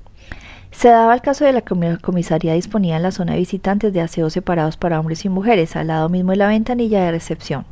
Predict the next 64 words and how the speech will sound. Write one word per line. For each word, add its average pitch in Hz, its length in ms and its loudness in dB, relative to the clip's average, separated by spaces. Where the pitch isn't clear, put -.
Quedó 190 160 6
decidido 202 400 2
que 208 140 0
yo 185 80 0
usara 170 280 0
los 185 200 -2
aseos 160 360 0
de 170 60 0
los 180 160 0
visitantes, 202 560 -2
cosa 151 260 -4
que - 120 -6
me 175 100 2
parecía 160 480 -2
bien. 147 300 -4
El 190 140 6
hecho 185 180 2
de 254 80 2
tener 180 300 -2
que - 100 -18
cruzar 190 300 -2
por 196 100 -4
la 180 120 2
recepción 170 420 -6
de 160 60 -4
la 170 100 -2
comisaría 165 580 -2
siempre 196 340 -4
que 180 120 -4
quería 165 220 -2
ir 165 100 -4
a 165 40 -4
los 180 220 -2
aseos 233 260 0
no 170 120 0
me 160 100 -2
habría 170 220 0
resultado 175 400 -6
una 170 160 -4
molestia, 202 480 0
de 170 120 0
no 156 140 -4
ser 208 260 0
porque 247 220 0
un 269 80 -2
día 247 180 4
me 240 140 2
di 247 100 4
cuenta 208 360 2
de 202 60 0
que 180 120 -4
las 160 120 0
risitas 165 360 -4
de 190 80 -2
la 185 120 0
gente 170 280 -2
de 180 60 0
recepción 196 580 -4
que 190 120 -2
contaba 165 380 -2
mis 180 240 -4
idas 151 260 -4
y 165 60 -4
venidas. 151 600 -8